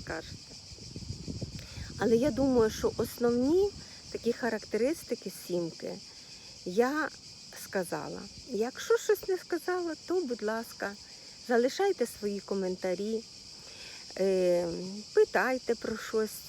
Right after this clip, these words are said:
якщо у вас якісь, е, виникли, е, питання про те, чи так, чи не так це. Е, все, що ваші роздуми, які є у вас, е,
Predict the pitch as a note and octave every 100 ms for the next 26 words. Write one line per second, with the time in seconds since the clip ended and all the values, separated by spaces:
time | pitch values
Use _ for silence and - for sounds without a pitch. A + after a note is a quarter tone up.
0 | G3 - F#3+ G3 - G3+ G3 F#3+ G3 G3
1 | - G3+ F#3+ - - F3 F3 E3+ E3+ F#3
2 | - - - - - - F#3+ F3+ G3 G3+
3 | F#3 - F#3+ F3+ F3 E3+ - - - -
4 | F3 E3+ E3 G3 - F3 F#3+ F#3 E3+ F#3
5 | E3+ - E3+ D#3 - - - - - G#3
6 | - F3 G3 - - F#3 E3 D#3 - E3+
7 | G3 - - G3 F#3 F#3 - - - -
8 | - - - - - - - - - -
9 | - A3+ A3 G3 - - G4 G4 - C4
10 | C#4 A#3 A3+ G3+ - G#3 A#3 C4+ - C4
11 | G#3+ B3 A#3 G3 A#3+ G#3+ G3+ G3 - F#3+
12 | G#3+ - - G#3 F#3 G3+ G#3 F3+ F3 F3
13 | F3+ - - E3+ F3+ F3 F3+